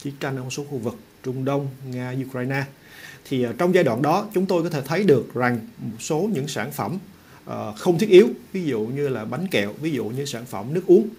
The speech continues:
thì nhu cầu nó có xu hướng là không tốt. Nhưng mà những sản phẩm thiết yếu như là dầu ăn, nước mắm, những sản phẩm mà gắn bó với cuộc sống hàng ngày thì vẫn duy trì được tốc độ tăng trưởng.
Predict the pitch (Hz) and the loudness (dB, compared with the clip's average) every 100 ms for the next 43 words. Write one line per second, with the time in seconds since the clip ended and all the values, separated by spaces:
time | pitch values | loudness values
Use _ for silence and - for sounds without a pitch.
0 | - 117 143 147 120 92 - - 131 123 | -8 -2 -2 0 0 -2 -14 -16 -10 -6
1 | 131 156 160 143 147 170 - 143 147 175 | -6 -6 -6 -6 -6 -6 -2 0 2 0
2 | 185 - - 127 165 196 - - - - | -2 -8 -8 0 0 0 -8 -20 -20 -20
3 | - - 165 160 123 120 185 - 123 113 | -16 -2 2 2 2 0 -2 -4 -4 -6
4 | - 214 180 233 - - 156 151 131 110 | -2 10 10 10 6 -6 -2 0 -2 -4
5 | 113 120 117 135 147 - - - - - | -4 -2 2 0 0 -8 -20 -8 -6 -2
6 | 165 220 214 - 135 131 139 120 113 160 | 0 0 -4 -8 -8 -8 -8 -6 -6 -6
7 | 120 127 180 147 156 180 180 113 135 165 | -6 -4 -2 -2 -2 -6 -8 -8 -8 -6
8 | 127 113 110 - - - - 107 110 147 | -2 -2 -4 -10 -20 -18 -10 -8 -6 -4
9 | 147 135 110 98 - 160 110 131 135 110 | -2 -2 -4 -6 -10 -4 -4 -2 -4 -4